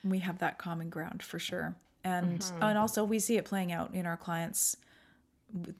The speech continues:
Speaker 1: you know, with the people who are attracted to work with us too, which is really, it's really interesting. And Jane, you, earlier when we were preparing for this discussion, you were talking about, we were talking about, like,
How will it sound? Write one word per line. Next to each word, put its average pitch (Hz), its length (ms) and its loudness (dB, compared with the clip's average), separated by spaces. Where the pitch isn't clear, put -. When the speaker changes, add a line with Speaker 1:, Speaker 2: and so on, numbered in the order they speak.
Speaker 1:
you 190 120 4
know, 175 100 0
with 175 120 -2
the 196 60 -4
people 190 260 2
who 185 80 0
are 180 80 2
attracted 170 420 -2
to - 80 -8
work 170 200 -6
with 160 100 -2
us - 400 0
too, - 320 -8
which - 140 -4
is 175 160 -2
really, 170 480 0
it's - 160 -2
really 330 180 4
interesting. 180 600 -2
And 185 480 2
Jane, 202 220 6
you, 208 220 6
earlier 196 320 4
when 180 160 2
we 180 100 2
were 175 100 4
preparing 185 380 0
for 185 100 -2
this 170 180 0
discussion, 180 420 0
you 175 80 -2
were 175 80 -2
talking 185 400 -2
about, 170 280 -2
we 185 80 -2
were 185 80 -2
talking 247 280 0
about, 170 180 -2
like, 165 120 -2